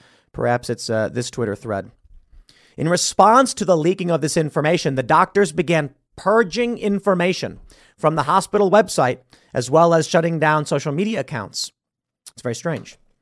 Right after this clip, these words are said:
As brought up by Christopher Rufo and Colin Wright. Colin Wright says, "Any other doctor performing any other procedure would simply defend it based on the evidence. A cancer ward would never scrub their website if you yelled that chemotherapy was poison.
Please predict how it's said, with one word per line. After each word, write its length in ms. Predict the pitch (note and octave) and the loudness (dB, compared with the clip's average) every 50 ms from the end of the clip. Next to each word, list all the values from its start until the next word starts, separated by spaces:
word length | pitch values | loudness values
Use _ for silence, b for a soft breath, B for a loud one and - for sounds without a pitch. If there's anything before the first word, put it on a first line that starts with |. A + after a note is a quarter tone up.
| b b b b b b b | b b b b b b b
As 200 | - D3 D#3 B2+ | 2 2 2 2
brought 260 | A2+ - E3+ F#3+ F#3 - | 4 6 6 8 8 6
up 120 | - - | 2 2
by 160 | - E3 E3+ | 0 0 0
Christopher 400 | D#3+ - F#3 D#3+ - - - E3 | 2 0 -2 -2 -2 -2 -2 0
Rufo 460 | D3+ E3 D#3+ D3+ - E3 D3 D3 D3 - - | 0 0 0 2 2 2 2 4 2 0 0
and 440 | D#3 C#3+ C#3 C#3 C3+ C3 A#2+ - - | 0 0 0 0 -2 -4 -6 -8 -2
Colin 340 | - D#3+ D#3 D3+ C#3 B2+ A#2 | 0 2 2 2 0 -2 2
Wright. 260 | C3+ F#3+ F3+ - - _ _ _ _ _ _ _ _ _ _ _ - _ _ _ _ _ _ _ _ _ | 4 4 4 4 0 _ _ _ _ _ _ _ _ _ _ _ -20 _ _ _ _ _ _ _ _ _
Colin 220 | - D#3 D#3+ E3+ | -6 -4 -2 0
Wright 160 | E3+ F3 F3+ F3+ | 2 2 2 2
says, 220 | - D3 B2+ D3 | 0 -2 -2 0
"Any 160 | D#3+ F#3 A3+ B3+ | -2 0 2 2
other 160 | C4+ E4+ B3+ | 2 0 2
doctor 340 | G#3+ G3+ F#3 F#3+ F#3+ - D3 | 4 6 6 6 4 0 -2
performing 380 | - D#3+ - - D#3 D3 C#3+ | -2 -2 0 0 0 0 0
any 100 | D3 E3 | -2 -2
other 120 | E3 D3 C3 | -2 -2 -2
procedure 480 | - C3 - - A#3+ E3+ C#3+ C3+ B2+ b b b b b b b | -6 -6 -4 -6 -4 -4 -4 -6 -6 b b b b b b b
would 140 | - D#3 - | -6 -4 -2
simply 260 | - E3+ - F3+ F#3 | -2 -2 0 0 0
defend 380 | - F#3+ F3+ - G3 G#3+ A#3+ F#3 | 0 0 0 2 2 2 2 2
it 100 | C3+ A#2 | 0 -2
based 220 | D3 C#3+ C#3+ - | -4 -4 -2 -4
on 80 | D#3 D3+ | -6 -4
the 80 | E3 | -4
evidence. 340 | F#3+ A3+ - - - - - - b b b b b b - | -4 -6 -6 -10 -12 -14 -14 -16 b b b b b b -14
A 80 | - | -10
cancer 440 | - E3+ F3 G#3+ B3+ B3 - D#4+ E4 | -2 2 2 2 4 2 0 -2 -2
ward 340 | A#3 F3+ G3+ A3 A#3 G3 F3 | 0 4 6 6 6 6 4
would 200 | G3 G#3 D#3+ D#3+ | 2 2 2 0
never 400 | F#3+ G3 G3+ A#3+ A#3+ C#4 C#4 C4+ | 0 2 2 2 2 2 0 0
scrub 460 | - - - - - A#3 A#3 F3 E3 | 0 -4 -6 0 4 4 4 4 4
their 160 | A3 A3 G#3+ | 4 2 4
website 580 | F#3 A3+ B3+ B3 - - - C3+ G#2+ G2 - - _ _ _ _ _ _ _ | 4 4 2 2 0 -2 -4 -4 -4 -4 -8 -14 _ _ _ _ _ _ _
if 180 | - F#3+ G3 - | 2 2 2 2
you 200 | D#3+ F#3+ G#3 G3+ | 0 0 0 0
yelled 420 | F3 D3 F#3 G#3+ G#3+ F3+ E3+ C#3+ | 2 4 6 8 8 6 6 4
that 200 | B2 E3+ E3 - | 0 0 -2 -2
chemotherapy 720 | - - F3+ F3 F3 E3+ D#3+ - D3+ D3+ D3+ D3+ - - C3 | -4 -4 -2 0 0 0 0 0 -2 -2 -2 -4 -4 -6 -8
was 200 | A2 A2+ A#2+ - | -6 -6 -8 -10
poison. 580 | - - - - E4 G#3 D3+ D3+ C3 C#3 - | -10 -4 -2 -2 0 0 0 -2 -4 -6 -10